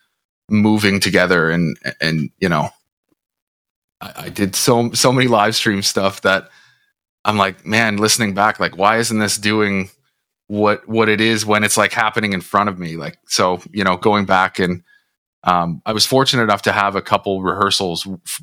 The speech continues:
for the live streams to really, like, record it, listen back, mix it, bounce it, listen, you know, get some friends' opinions on it and stuff like that. So,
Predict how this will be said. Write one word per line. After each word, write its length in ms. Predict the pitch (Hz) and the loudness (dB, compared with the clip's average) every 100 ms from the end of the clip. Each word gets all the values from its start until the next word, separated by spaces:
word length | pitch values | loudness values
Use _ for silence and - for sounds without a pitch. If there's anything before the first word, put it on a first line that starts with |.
| - | -16
for 280 | - 107 104 | -2 0 2
the 80 | |
live 280 | 98 87 85 | 4 4 2
streams 480 | - 98 85 87 - | 0 -2 -2 0 -2
to 240 | - 92 85 | 0 -2 -2
really, 340 | 87 90 90 | -2 0 2
like, 360 | 87 82 - - _ _ _ _ _ _ _ - | 2 0 -4 -16 _ _ _ _ _ _ _ -10
record 580 | 101 110 101 120 110 110 | -2 -2 0 2 2 2
it, 200 | 110 110 | 0 0
listen 340 | 104 - 95 | 0 0 2
back, 680 | 98 98 98 - - - - _ - | 2 2 0 -2 -10 -14 -18 _ -12
mix 480 | 95 101 101 - | -4 -2 -2 -2
it, 300 | 107 98 98 - _ _ _ _ | 0 0 -2 -10 _ _ _ _
bounce 380 | 95 95 95 - | 0 2 2 0
it, 140 | 98 | 0
listen, 680 | 92 98 - 101 92 90 85 _ _ _ _ _ _ | 0 0 2 0 0 -2 -6 _ _ _ _ _ _
you 100 | 104 | -2
know, 120 | 95 92 | 0 0
get 200 | 120 110 | 0 0
some 120 | 107 | 0
friends' 260 | 104 98 | 2 2
opinions 440 | 98 107 95 95 90 | 0 0 0 0 2
on 180 | 90 92 | 2 2
it 60 | |
and 100 | 82 | -2
stuff 220 | - 95 | -2 0
like 160 | 95 87 | 0 0
that. 300 | 87 85 85 | 2 2 0
So, 300 | - 90 87 | 0 0 -2